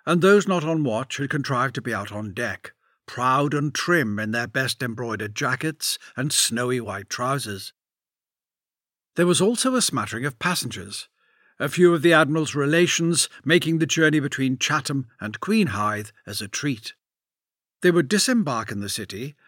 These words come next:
after which the ship would revert to a fighting machine. The festive ribbons that fluttered from her masts would be taken down.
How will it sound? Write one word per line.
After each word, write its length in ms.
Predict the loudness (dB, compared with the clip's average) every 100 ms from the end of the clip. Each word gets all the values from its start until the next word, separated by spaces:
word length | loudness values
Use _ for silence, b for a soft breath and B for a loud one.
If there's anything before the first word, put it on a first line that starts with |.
| b
after 240 | -4 -2 2
which 280 | 2 2
the 80 | -2
ship 340 | 0 2 2 -2 _
would 140 | -2 0
revert 340 | -2 -4 -4
to 140 | -4
a 80 | -4
fighting 440 | -4 -2 -2 -2 -6
machine. 520 | -6 -6 -8 -14 -20 _ _ _ _ _ _ _ _
The 80 | -12
festive 460 | -8 -6 -4 -2
ribbons 440 | 0 2 2 2 0
that 140 | -6
fluttered 500 | -10 -6 -4 -2 -2
from 140 | -2 -4
her 140 | -2
masts 580 | -2 -2 -2 -4 -4 -6 B B
would 100 | 0
be 120 | 0
taken 360 | 2 0 0 -2
down. 440 | 0 0 -2 -10